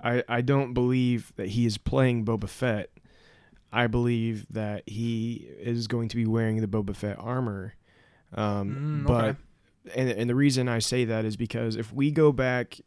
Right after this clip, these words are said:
Speaker 1: and read the Aftermath series,
Speaker 2: Mm-hmm.
Speaker 1: In the Aftermath series, there's a man, he, he is a self-proclaimed sheriff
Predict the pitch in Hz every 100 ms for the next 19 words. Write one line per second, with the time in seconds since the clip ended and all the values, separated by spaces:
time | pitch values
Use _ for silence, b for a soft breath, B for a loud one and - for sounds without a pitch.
0 | - 113 113 113 113 110 95 120 - 107
1 | 104 104 - - 95 92 - 165 143 127
2 | 127 B B B _ 135 127 151 - 131
3 | 123 - 135 123 120 120 110 - - 113
4 | 113 117 123 131 127 131 - 117 120 113
5 | 107 120 117 110 95 107 110 117 113 110
6 | 107 104 - 123 117 - 113 120 113 110
7 | - 120 110 110 110 - -